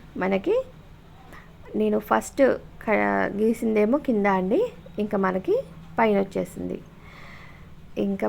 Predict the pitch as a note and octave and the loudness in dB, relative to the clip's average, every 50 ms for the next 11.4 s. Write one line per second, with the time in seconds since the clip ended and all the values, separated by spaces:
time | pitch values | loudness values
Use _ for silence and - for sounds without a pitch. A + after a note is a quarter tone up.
0 | G3+ G#3+ G#3 G3+ G3 G3 A#3 D#4 F#4+ F#4 - B3+ A3 G#3 G#3+ A3+ A3 - G#3+ G#3 | 0 2 0 0 0 0 0 0 -2 0 0 0 0 2 0 0 0 2 2 2
1 | G#3 - - - A3 A3 - A3 G#3 G#3 G3+ G#3 G3+ G3+ G3+ D4 C#4+ - A3+ G3 | 0 -2 2 2 2 4 4 2 2 2 2 2 -2 0 2 0 2 2 0 0
2 | G3+ G3+ A#3+ B3 G#3+ G3+ G#3 G#3 G#3+ G#3 - - G#3+ G3 F3+ F3 E3+ F#3+ A#3+ F4+ | 0 0 0 0 0 2 2 2 0 0 0 0 2 2 2 2 0 0 0 0
3 | A#4 A#4 - - - - - - - - - - - - - - A#3 G#3+ G#3+ G#3+ | 0 -2 -6 -18 -20 -20 -20 -20 -20 -20 -20 -20 -20 -20 -6 -2 0 2 4 4
4 | G#3 G3+ G3+ G#3 - A3+ A3+ A3+ - C4+ B3+ A3+ A3+ - G#3+ F#3+ F3+ F#3 F#3 F3 | 4 4 2 2 2 0 -2 0 0 2 2 2 0 0 0 0 0 2 0 0
5 | F3 - F#3+ - F4+ A#4+ - - - - - - - - - - - - - - | 0 0 0 2 2 0 -2 -8 -18 -20 -20 -20 -20 -20 -20 -20 -20 -20 -20 -20
6 | - - - - - - - - - - - - - - - - - - F#3 F#3+ | -20 -20 -20 -20 -20 -20 -20 -20 -20 -20 -20 -20 -20 -20 -20 -12 -8 -4 -2 -2
7 | F#3+ F#3+ F3+ F3+ - G3+ A3 D4 G4+ A#4 B4 - - - - - - - - - | -2 -2 -4 -4 -4 -2 0 0 0 0 -2 -6 -12 -20 -20 -20 -20 -20 -20 -20
8 | - - - - - - - - - - - - - - - - - - A3+ G#3 | -20 -20 -20 -20 -20 -20 -20 -20 -20 -20 -20 -20 -20 -20 -20 -20 -12 -10 0 2
9 | A#3 A3+ A#3+ B3+ C4+ C4+ C4 A#3+ A3+ G#3+ G3 G#3 G#3 G3+ G3 G3 F#3+ F#3+ F#3+ G3 | 4 6 8 8 8 8 6 4 4 2 4 4 2 4 4 2 2 2 2 2
10 | B3+ F#4+ A#4 - - - - - - - - - - - - A#3+ A3+ G#3 G3+ B3 | 2 2 0 -2 -6 -18 -20 -20 -20 -20 -20 -20 -20 -2 2 2 2 4 4 0
11 | B3 B3 B3 A#3+ A3 A3 - | 2 2 2 2 2 0 -2